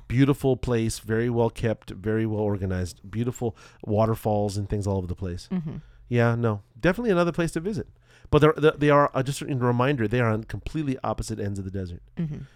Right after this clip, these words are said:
Speaker 1: You know, one's in India, which is the Far East, and then the other west side is the Palm Springs side, and that's,
Speaker 2: Yeah.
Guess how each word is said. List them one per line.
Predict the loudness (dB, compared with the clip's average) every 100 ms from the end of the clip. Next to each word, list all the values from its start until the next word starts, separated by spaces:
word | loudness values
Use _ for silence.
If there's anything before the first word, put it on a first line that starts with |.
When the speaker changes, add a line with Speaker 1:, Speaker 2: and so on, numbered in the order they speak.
| -6
Speaker 1:
You | -2
know, | 0
one's | 0 0
in | -2
India, | 0 0 -2
which | -4 -8
is | -8
the | -10
Far | -4 -2 -2
East, | -4 -10 -8
and | -6 -4
then | -4 -6 -10 -20 -20 -20 -10
the | -6 -4
other | -2 -2
west | -2 -4 -4
side | -4 -4 -4
is | -8 -8
the | -10
Palm | -8 -10
Springs | -10 -10 -10
side, | -10 -10
and | -8 -8
that's, | -8
Speaker 2:
Yeah. | -10